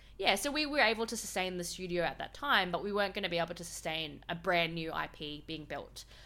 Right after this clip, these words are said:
So we would then obviously go to, um, pitching to different publishers, and that's how we met Private Division. So obviously,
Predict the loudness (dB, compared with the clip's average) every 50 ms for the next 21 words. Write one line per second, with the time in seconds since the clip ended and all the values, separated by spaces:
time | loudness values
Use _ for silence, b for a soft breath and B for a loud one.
0 | b b b -6 2 4 6 8 8 8 6 6 6 6 6 6 8 6 6 6
1 | 6 2 0 0 -2 -2 -2 -2 0 2 4 4 4 2 0 -2 -4 -4 -2 -2
2 | -2 -2 -2 -4 -6 -8 b b b b b 0 2 2 2 0 -2 -6 -10 -12
3 | -10 -4 -6 -6 -6 -6 -8 -6 -6 -4 -4 -4 -4 -4 -6 -8 -10 -10 -10 -8
4 | -8 -8 -8 -10 -10 -12 -12 -12 -10 -8 -8 -6 -6 -6 -6 -6 -6 -6 -6 -4
5 | -4 -2 -2 -2 -4 -6 -8 -8 -6 -6 -6 -6 -6 -6 -8 -8 -6 -6 -8 -10
6 | -10 -16 -18 -20 -20 -20 -20 -20 -20 -20 -20 -18 -16 -14 -6 0 4 4 4 4
7 | 4 4 4 2 2 4 4 6 6 6 6 4